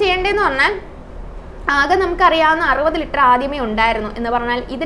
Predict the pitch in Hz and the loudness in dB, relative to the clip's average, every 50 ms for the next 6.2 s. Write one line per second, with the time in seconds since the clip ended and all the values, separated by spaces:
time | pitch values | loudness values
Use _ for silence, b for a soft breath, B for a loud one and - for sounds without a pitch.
0 | 320 294 269 254 269 269 277 269 254 240 269 285 302 254 214 214 208 214 285 B | -2 -2 -2 -2 -2 -2 0 2 2 2 0 0 -2 -4 -4 -4 -4 -4 -4 B
1 | B B B B B B B B - 294 302 330 370 440 480 523 539 539 554 508 | B B B B B B B B 2 4 4 4 4 2 2 2 4 6 6 8
2 | 427 392 370 381 330 392 381 381 - 381 339 311 302 302 302 302 311 302 - 247 | 8 6 6 4 4 2 0 0 2 2 4 4 4 2 0 -2 -4 -4 -4 -4
3 | 254 240 240 233 240 233 247 254 233 214 - - 220 220 220 220 226 226 208 196 | -2 -2 -2 -2 -2 -2 -2 -2 -4 -4 -4 -2 -2 -2 -2 -2 -2 -2 -2 -2
4 | 196 196 190 220 - - - - - - - 254 285 359 415 403 311 262 269 277 | -2 -2 -4 -6 -8 -12 -16 -18 -8 -4 -2 2 4 4 6 6 4 2 0 -2
5 | 277 285 269 262 - 262 262 269 269 - 254 226 220 226 233 240 262 277 294 269 | -2 -4 -2 -2 -2 -2 -2 -2 -4 -4 -4 -2 -2 -2 -2 -4 -4 -2 -2 -4
6 | 214 214 226 214 | -4 -4 -4 -4